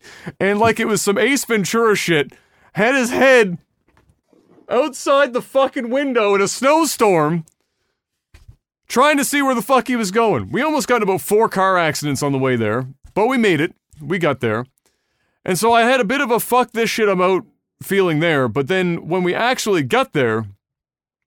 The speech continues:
and we walked through the <laughs> fucking doors to get into this place, and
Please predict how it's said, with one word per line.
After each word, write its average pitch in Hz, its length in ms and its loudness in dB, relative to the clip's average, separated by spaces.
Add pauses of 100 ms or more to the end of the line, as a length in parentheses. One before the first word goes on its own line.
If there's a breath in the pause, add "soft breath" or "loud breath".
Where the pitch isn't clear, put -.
(120)
and 160 140 -2
we 151 80 0
walked 196 320 0
through 220 240 -2
the 190 80 0
<laughs> - 20 -12
fucking 180 480 -4
doors 151 380 0
to 131 60 -6
get 135 120 -2
into 131 160 0
this 113 180 -4
place, 101 420 -6 (1000 soft breath)
and 170 300 2